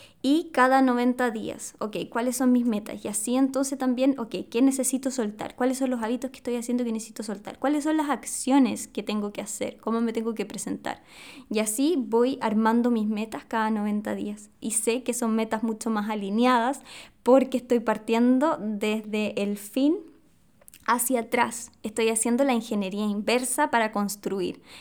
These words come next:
Entonces sé que cada acción está alineada con dónde quiero llegar. Así como en el avión, sé, porque así no me, no me, no me desvío ninguna milla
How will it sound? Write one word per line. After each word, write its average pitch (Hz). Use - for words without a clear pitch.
Entonces 214
sé 349
que 226
cada 277
acción 285
está 240
alineada 254
con 247
dónde 247
quiero 247
llegar. 208
Así 208
como 240
en 240
el 226
avión, 240
sé, 269
porque 247
así 226
no 262
me, 254
no 240
me, 240
no 240
me 240
desvío 247
ninguna 262
milla 320